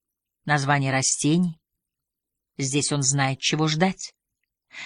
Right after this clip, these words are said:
Дельфина ответила, что в Париже он прожил едва ли не дольше, чем в Швейцарии. «Но здесь я вырос», — сказал Андреас. «В Париже я так и не прижился».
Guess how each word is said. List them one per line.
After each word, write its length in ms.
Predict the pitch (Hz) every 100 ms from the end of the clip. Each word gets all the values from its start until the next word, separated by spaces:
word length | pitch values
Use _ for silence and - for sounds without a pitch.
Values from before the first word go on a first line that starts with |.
| -
Дельфина 440 | 202 233 277 349 226
ответила, 380 | 190 185 185
что 220 | 185 - 202
в 140 | -
Париже 500 | - 202 240 320 220 -
он 420 | 214 254 254 233
прожил 440 | - 254 254 247 247
едва 460 | 233 220 208 208 254
ли 100 | 285
не 140 | 320
дольше, 340 | 285 185 -
чем 300 | 143 156 147 -
в 80 | -
Швейцарии. 680 | 156 143 - 143 135 135 - - -
«Но 160 | - 165
здесь 340 | 165 160 208 -
я 100 | 262
вырос», — 300 | 339 339 -
сказал 320 | - 127 131
Андреас. 560 | 127 127 131 127 - - - _
«В 160 | - -
Париже 480 | 143 135 127 135 - _ _
я 200 | 139 147
так 240 | - 139 151
и 40 |
не 100 | 147
прижился». 640 | 151 175 185 214 - -